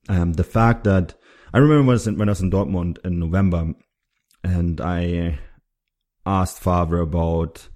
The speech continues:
how impressed he has been with the performance. And this was just after they beaten Monaco three nil in the Champions League, right? Um, I think that was their third win. Uh, yeah, the third win in the, in the group phase.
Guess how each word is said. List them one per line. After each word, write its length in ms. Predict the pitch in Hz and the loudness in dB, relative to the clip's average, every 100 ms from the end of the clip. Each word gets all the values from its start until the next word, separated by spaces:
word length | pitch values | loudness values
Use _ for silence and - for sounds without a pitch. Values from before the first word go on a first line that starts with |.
| _ _ | _ _
how 500 | - - 98 98 95 | -10 0 4 4 4
impressed 520 | 92 - 87 85 - | 2 0 0 -2 -4
he 120 | 85 | -4
has 220 | 78 85 - | -2 -4 -6
been 500 | - 92 82 80 78 _ _ _ _ _ _ | -4 -2 -2 -6 -10 _ _ _ _ _ _
with 160 | 80 | -8
the 60 | 95 | 0
performance. 540 | - - - 104 90 82 | 2 0 -2 -6 -6 -6
And 80 | |
this 120 | 98 90 | -6 -6
was 160 | 92 | -10
just 240 | - 104 - | -4 -6 -4
after 220 | 90 - | -8 -6
they 100 | 92 | -6
beaten 440 | 78 92 - 95 87 | -4 -6 -6 -6 -4
Monaco 580 | 87 92 95 87 82 85 | -4 -4 -4 -6 -6 -8
three 340 | - - 87 | -10 -6 -6
nil 180 | 87 85 | -4 -6
in 80 | 82 | -6
the 80 | 85 | -6
Champions 460 | 95 92 85 - | -4 -4 -6 -8
League, 200 | 78 - | -12 -10
right? 260 | 85 85 80 _ _ _ _ _ _ - | -8 -8 -10 _ _ _ _ _ _ -10
Um, 340 | 82 80 73 | -8 -6 -8
I 80 | 73 | -10
think 200 | - 98 | -6 -4
that 100 | 82 | -4
was 200 | 82 - | -6 -6
their 580 | 85 82 82 80 80 78 _ _ | -6 -6 -6 -8 -10 -14 _ _
third 320 | 98 95 80 | -2 -2 -2
win. 340 | 85 82 80 78 _ _ | -6 -6 -8 -12 _ _
Uh, 140 | 92 85 - | -8 -8 -10
yeah, 240 | - 98 90 | -4 -2 0
the 120 | 87 | -2
third 280 | - 113 87 | 0 -2 0
win 200 | 85 80 | -4 -4
in 140 | 80 | -6
the, 100 | 78 | -6
in 80 | 85 | -6
the 60 | 82 | -6
group 200 | 87 76 | -6 -8
phase. 380 | 85 80 76 | -6 -6 -6